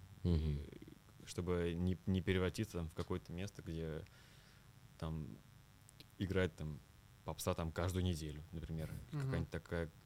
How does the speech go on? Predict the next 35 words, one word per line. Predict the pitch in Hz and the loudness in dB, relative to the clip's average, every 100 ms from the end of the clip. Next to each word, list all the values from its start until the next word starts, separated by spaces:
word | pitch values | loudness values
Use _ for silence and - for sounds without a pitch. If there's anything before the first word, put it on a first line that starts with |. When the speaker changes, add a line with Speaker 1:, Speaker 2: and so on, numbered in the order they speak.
| - - | -14 -4
Speaker 2:
коммерческая | 85 85 - - - 82 | 0 0 -2 -6 -4 -2
музыка, | 80 80 - 151 | 0 -2 -4 -2
Speaker 3:
Ну, | 151 | 0
Speaker 2:
так | |
Speaker 3:
чтобы | - 160 | 2 2
Speaker 2:
сказать. | 151 | 4
Speaker 3:
вот | 156 - | 2 2
в | |
ш-, | - 139 143 139 139 139 - | -4 0 2 4 2 -2 -10
в | - | -14
ш-, | - - - 139 | -12 -10 -10 -10
как | - 131 | -8 -8
там, | - 127 | -8 -6
в | 117 131 | -4 2
массовую | 147 151 - 127 127 | 4 4 2 0 -2
историю | - 143 135 131 | 0 0 2 2
не | 131 | 0
переходило, | 135 127 - 127 139 147 | -2 -2 -2 0 2 2
да. | 127 127 | 4 2
Но | 127 131 | 4 0
просто, | - 151 147 | 2 0 2
скорее | - 147 190 | 2 4 6
всего, | 202 - 147 | 4 4 4
вы | 127 139 | 6 4
уже | 139 135 | 4 6
м-, | 135 | 4
очень | 143 - 131 | 4 2 4
много | 131 127 | 4 4
раз, | 127 127 - - - - - | 4 2 -6 -18 -16 -6 4
может | 147 156 135 | 8 8 6
быть, | 127 | 4
обжигались, | - 147 135 131 131 131 131 123 - - - | 6 6 6 6 10 10 10 6 2 -4 2
может | 139 139 139 131 | 8 10 8 6
быть, | 127 - | 4 4
конечно, | 131 131 131 - 123 127 127 135 | 4 4 4 2 2 2 2 0